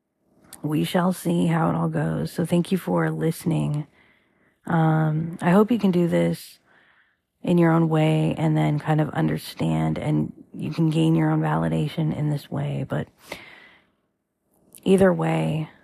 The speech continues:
the most important thing you can do is,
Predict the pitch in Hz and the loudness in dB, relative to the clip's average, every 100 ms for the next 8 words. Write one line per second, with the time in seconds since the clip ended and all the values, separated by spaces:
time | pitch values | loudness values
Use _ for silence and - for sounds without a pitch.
0 | - 160 165 - 170 180 170 175 175 165 | -4 0 0 0 -2 0 0 0 0 0
1 | - 165 165 160 - - 170 160 156 151 | 0 0 0 -2 -6 -8 -4 -2 -2 -6
2 | - | -12